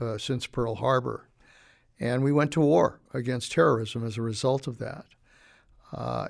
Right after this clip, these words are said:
and we've had some success in dealing with terrorism. We've learned a lot of lessons.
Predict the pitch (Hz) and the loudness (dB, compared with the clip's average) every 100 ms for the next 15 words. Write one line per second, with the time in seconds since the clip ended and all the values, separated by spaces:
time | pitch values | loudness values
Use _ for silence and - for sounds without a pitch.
0 | - 139 135 139 151 185 160 175 165 185 | -6 -2 0 0 0 0 2 2 4 4
1 | 165 - - 226 185 - 127 117 117 123 | 4 2 4 6 6 2 -4 -4 -2 -2
2 | 113 110 - 131 117 107 117 113 113 131 | -4 -4 2 2 2 -2 -6 -6 -4 0
3 | 131 127 117 120 113 127 151 160 160 156 | 2 2 2 0 2 2 2 2 0 -4